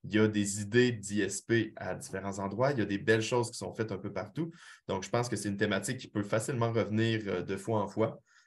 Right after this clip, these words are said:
parce qu'il y a toujours de la nouveauté en I S P, toujours de nouvelles façons de, de l'enseigner, de la travailler pour nos élèves. Donc, on va sûrement en reparler, euh, la prochaine fois aussi, peut-être pas pendant toute une heure non plus,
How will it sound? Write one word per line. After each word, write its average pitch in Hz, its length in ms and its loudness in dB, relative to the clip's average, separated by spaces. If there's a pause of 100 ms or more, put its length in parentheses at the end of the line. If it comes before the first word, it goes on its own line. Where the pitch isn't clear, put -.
(180)
parce - 220 -8
qu'il 101 320 -2
y 95 40 -2
a 87 60 0
toujours 110 420 0
de 104 60 -4
la 101 80 2
nouveauté 98 600 -2
en 95 160 -8
I 95 80 -6
S 90 140 -8
P, - 180 -6
toujours 104 280 -6
de 101 80 -6
nouvelles 98 340 -4
façons 107 540 -4 (340)
de, 92 260 -4
de 98 160 -2
l'enseigner, 98 500 -2
de 104 140 -2
la 95 160 -4
travailler 98 480 -2
pour 101 240 -6
nos 98 140 -4
élèves. 92 420 -4 (760)
Donc, 90 260 -6
on 90 80 -6
va 92 100 -4
sûrement 170 400 -6
en 127 120 -6
reparler, 113 560 -2
euh, 98 160 -6
la 98 140 -4
prochaine 101 280 -6
fois 107 140 0
aussi, 120 220 -2
peut-être 95 320 -6
pas 104 100 0
pendant 101 300 -2
toute 104 180 -4
une 101 140 0
heure 104 200 4
non 98 140 -2
plus, 131 300 -4